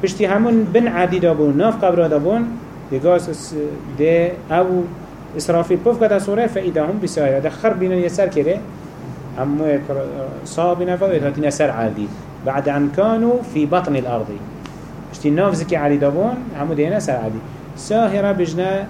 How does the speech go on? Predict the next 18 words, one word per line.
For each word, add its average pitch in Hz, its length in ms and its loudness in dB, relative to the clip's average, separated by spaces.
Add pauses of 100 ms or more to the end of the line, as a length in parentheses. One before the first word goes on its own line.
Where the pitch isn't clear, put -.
(340)
سر 180 400 0
وی 165 140 4
عادي 151 540 0 (100)
و 143 80 2
او 175 160 4
عرض 156 240 -2
راست. 135 480 0 (1500)
چونکه 120 220 -4
رجا 135 240 0
قیامته 185 720 0
اف 156 160 -4
عرض 147 220 0
نامینید. 147 500 2 (760)
"يوم 143 280 2
تبدل 147 520 0
الأرض 190 420 -2
غير 170 360 2
الأرض." 135 380 -2